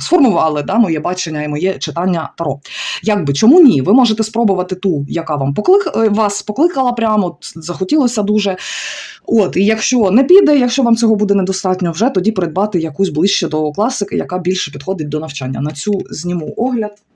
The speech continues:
незабаром. У мене є старий огляд російською, але навіть я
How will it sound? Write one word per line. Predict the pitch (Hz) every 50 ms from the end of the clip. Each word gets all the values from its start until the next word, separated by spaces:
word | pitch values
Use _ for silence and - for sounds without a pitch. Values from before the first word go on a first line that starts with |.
| _
незабаром. | - 160 170 196 196 190 - - 151 139 135 131 - - - _ _ _ - - - - - - - - - -
У |
мене | 151 147 139 143
є | 160 254 359
старий | - - 196 190 180
огляд | 175 170 160 156 147
російською, | 160 147 - 156 139 - - 151 - -
але | 156 160 165
навіть | 190 190 175 156 143 143 -
я | 165 160 156 143